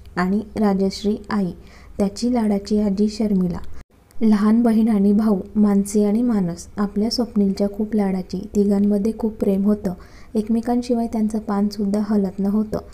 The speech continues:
तसं ते एकमेकांना सगळं काही शेअर करत होते. तसा घरचा खूप श्रीमंत होता आपला hero, कसलीही कमी नव्हती त्याला.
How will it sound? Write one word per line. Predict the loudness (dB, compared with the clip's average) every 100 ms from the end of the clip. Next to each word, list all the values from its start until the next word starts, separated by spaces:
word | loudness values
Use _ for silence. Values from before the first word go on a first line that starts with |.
| -20 -10 -6
तसं | -2 0 2
ते |
एकमेकांना | 2 2 0 0 -2
सगळं | 0 0 0
काही | 0 -2 -2
शेअर | 0 0 0
करत | -2 -4 -2 -4
होते. | -4 -6 -8 -16 -18 -10 -6
तसा | -2 0
घरचा | 2 0 0 -4 -6 -4
खूप | 0 0 0
श्रीमंत | 2 2 2 0
होता | 0 0 0
आपला | -2 -2 0
hero, | 0 0 -4 -10 -20 -6
कसलीही | -4 -2 0 2
कमी | 2 2 2
नव्हती | 4 2 2 0
त्याला. | 0 -4